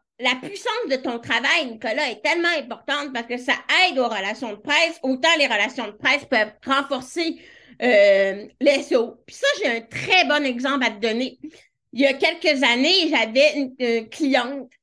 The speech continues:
qui, quand tu tapais son nom dans Google, c'était la mauvaise presse qu'il y avait à son sujet.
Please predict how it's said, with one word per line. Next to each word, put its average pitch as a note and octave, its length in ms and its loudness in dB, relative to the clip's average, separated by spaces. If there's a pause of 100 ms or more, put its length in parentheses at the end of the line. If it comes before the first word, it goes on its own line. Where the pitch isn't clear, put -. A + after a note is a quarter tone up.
(460)
qui, G4 200 -6
quand F4+ 160 -4
tu - 160 -20
tapais D4 320 0
son B3 300 -6
nom C4+ 200 -4
dans A3 240 -2
Google, A3 560 -2 (300)
c'était D#4 380 2 (120)
la A#3+ 220 4
mauvaise C#4 580 4
presse B3+ 480 -2
qu'il C4 140 -4
y G#3+ 40 4
avait G#3 200 0
à A3+ 100 -2
son G#3+ 220 -8
sujet. B3+ 540 -2